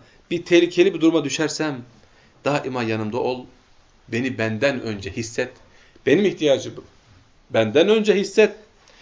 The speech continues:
Beni, bana gelecek olan tehlikeleri benden önce sen biliyorsun. Daha gelmeden sen onu, onu engelle." diye bir yalvarıştır, bir yakarıştır, bir niyazdır, bir sığınmadır. Bismillahirrahmanirrahim.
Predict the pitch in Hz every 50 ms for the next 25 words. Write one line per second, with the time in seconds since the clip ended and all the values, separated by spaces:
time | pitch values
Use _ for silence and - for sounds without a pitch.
0 | - - - - _ _ - 143 156 180 208 208 165 160 170 202 214 - - 151
1 | 156 151 156 160 151 147 156 147 139 131 120 - - 143 147 151 147 - 151 143
2 | 139 - 113 101 - - - - _ _ _ 123 113 127 127 127 123 123 180 226
3 | 254 247 233 220 196 202 185 160 135 - - - _ - - - - - - 175
4 | 220 247 226 196 196 196 190 190 175 - - 208 208 208 - _ _ _ _ _
5 | _ _ _ _ _ _ _ - 123 127 123 - 143 160 151 127 113 104 104 98
6 | 98 95 - 120 117 - 110 107 104 107 - - 98 - - - _ - 117 107
7 | 104 104 98 90 87 95 95 90 90 113 139 151 - - _ _ _ _ _ _
8 | _ - - _ _ _ _ _ - 120 110 107 107 123 139 - - - _ _
9 | _ _ _ _ _ _ _ _ - 131 139 143 - - - - _ _ _ _
10 | _ _ _ - 101 113 127 135 139 135 135 135 135 135 131 135 - - 143 139
11 | 135 - 113 143 139 120 110 131 131 131 - 139 135 143 131 - - 147 139 123
12 | 117 135 139 135 127 135 147 139 131 135 127 117 123 123 110 - - 113 110 104
13 | 101 101 98 104 95 92 92 - - 95 87 87 87 85 85 85 82 95 92 87
14 | 87 87 - -